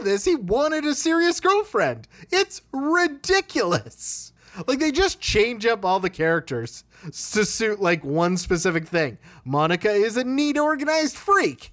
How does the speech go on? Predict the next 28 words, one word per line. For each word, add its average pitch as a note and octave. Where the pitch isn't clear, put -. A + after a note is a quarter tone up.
Ross E3
is B3
a G3
big C4+
nerd. D#4
And F#3
Chandler G3+
hates B3
commitment E4
and F3+
is F3+
so B3
scared C#4
of D#4
everything. F3+
Joey F#3
is G3
now G3
so F#3
dumb. G#2+
And, E3+
and, D#3
uh, D#3+
you E3+
know, D#3
Jennifer E3
Aniston F3+
is, E3+